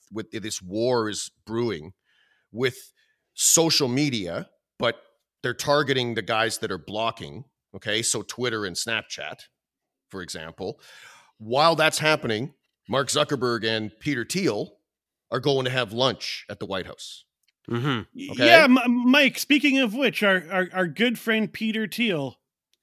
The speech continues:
Speaker 1: Yeah.
Speaker 3: that's, that's a, a king that, that, that, uh, Zuckerberg has certainly made, hasn't he?
Speaker 1: Absolutely. Well, or vice versa. I mean, you could argue that potentially maybe Peter Thiel's the ki-, real kingmaker behind everything, right? But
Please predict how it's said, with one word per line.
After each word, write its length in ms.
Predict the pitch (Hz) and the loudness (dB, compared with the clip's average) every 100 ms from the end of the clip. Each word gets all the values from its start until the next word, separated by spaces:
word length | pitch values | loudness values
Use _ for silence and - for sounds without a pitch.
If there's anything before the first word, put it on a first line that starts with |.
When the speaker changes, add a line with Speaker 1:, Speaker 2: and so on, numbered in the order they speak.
| _ 107 | _ -10
Speaker 1:
Yeah. 120 | 120 | 6
Speaker 3:
that's, 300 | 202 247 196 | 6 6 0
that's 420 | 185 190 254 - | 2 4 4 4
a, 60 | 233 - 196 | -4 -4 -4
a 120 | 185 | -4
king 320 | - 233 220 | 0 0 2
that, 300 | 185 180 165 | 0 -2 -2
that, 380 | 180 165 147 160 | 0 0 -4 -2
that, 300 | 170 170 160 | 0 0 0
uh, 320 | 165 160 156 | 0 0 0
Zuckerberg 560 | 139 233 247 190 165 160 | 0 0 2 0 0 -2
has 160 | 156 | -4
certainly 340 | - 160 156 151 | -2 0 0 0
made, 240 | 151 160 | 0 -2
hasn't 360 | 170 175 147 135 | -2 -2 -4 -8
he? 180 | 127 - _ _ _ - | -10 -12 _ _ _ -8
Speaker 1:
Absolutely. 680 | 107 - 117 117 113 87 73 _ - - - | -8 -4 -2 -2 -2 -6 -12 _ -20 -6 6
Well, 200 | 165 139 | 6 8
or 160 | 143 | 2
vice 260 | 143 139 - | 2 0 0
versa. 380 | 147 160 76 - - 127 | -2 -2 -4 -10 -8 -2
I 80 | |
mean, 120 | 139 139 | 0 0
you 120 | 156 | 0
could 120 | 135 | 2
argue 500 | 131 151 117 110 113 - - | 4 2 -2 -6 -6 -10 -6
that 140 | 123 - | -6 -6
potentially 420 | 139 143 127 127 | -2 -2 0 0
maybe 280 | 127 123 117 | 0 0 -2
Peter 260 | 135 120 | -2 -2
Thiel's 340 | - 147 151 104 | -2 -2 -2 -4
the 80 | |
ki-, 160 | 110 113 | -6 -6
real 240 | 113 156 147 | 0 0 2
kingmaker 640 | 143 110 95 82 - - _ _ _ - | -2 -4 -4 -10 -14 -20 _ _ _ -6
behind 360 | 123 131 123 120 | -4 0 0 2
everything, 460 | 110 98 92 80 - _ _ _ _ | -2 -4 -10 -12 -14 _ _ _ _
right? 400 | 110 127 196 - _ - - - | 0 2 0 -8 _ -20 -18 -2
But 200 | 131 | -2